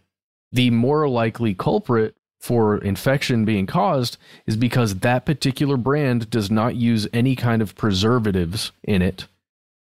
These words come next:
uh, specifically to prevent any kind of bacterial growth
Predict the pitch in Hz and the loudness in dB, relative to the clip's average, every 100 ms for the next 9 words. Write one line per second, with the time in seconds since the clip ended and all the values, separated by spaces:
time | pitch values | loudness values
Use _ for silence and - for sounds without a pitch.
0 | _ - 107 101 98 85 - - - - | _ -4 0 0 0 -2 -8 -12 -8 -6
1 | - 113 - 165 156 131 117 110 - - | -2 -2 0 0 -2 0 0 -2 -8 -6
2 | - - 123 120 127 113 113 117 107 95 | -4 0 0 2 2 2 0 0 0 0
3 | 107 107 - 113 104 104 104 98 98 92 | -2 -2 0 0 2 2 2 0 0 -2
4 | - 107 101 80 - | -2 0 0 -4 -14